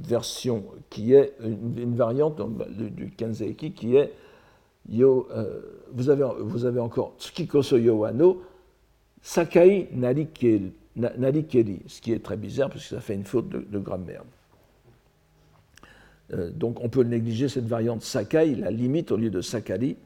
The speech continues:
en raison de la faute de grammaire. Le, le, c'est-à-dire que le kakari musumi n'est pas donné.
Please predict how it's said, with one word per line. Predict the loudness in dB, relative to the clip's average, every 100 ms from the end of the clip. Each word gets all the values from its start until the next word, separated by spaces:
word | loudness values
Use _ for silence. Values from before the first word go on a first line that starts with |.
| -20 _ -20 _ _
en | -4
raison | -2 0 0
de | 0
la | -4
faute | -2 -2 -2 -10
de | -10 -10
grammaire. | -8 -4 -2
Le, | -2 -6 -4 -4
le, | -4 -10
c'est-à-dire | -6 -4 -4 -4
que |
le | -6 -4
kakari | -4 -2 -2 -2
musumi | -4 -6 -4 -4
n'est | -4 -4
pas | -4
donné. | -4 -4 -4